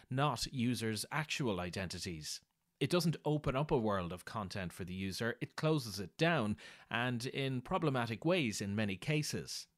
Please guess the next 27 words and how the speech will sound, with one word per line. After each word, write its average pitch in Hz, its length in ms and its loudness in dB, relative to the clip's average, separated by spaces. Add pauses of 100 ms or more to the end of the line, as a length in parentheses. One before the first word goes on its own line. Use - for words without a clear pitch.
(520)
Then 151 460 2
there's 135 260 2
Netflix's 123 640 -2
claim 120 300 0
that 143 180 0
it 104 100 -2
allows 104 380 0
users 107 560 -4
to 110 100 -6
watch 101 320 -4
anytime, 101 580 -4
anywhere. 127 600 2 (380)
As 101 120 -4
we've 90 160 -6
seen, 147 400 2
Netflix 123 480 -2
does 104 200 -6
not 107 260 0
allow 98 200 -2
viewers 110 400 -4
to 110 100 -6
watch 147 400 -2
anywhere 98 420 -2
since 139 340 -4
content 104 540 -6
is 104 160 -8
geo-blocked. 117 880 0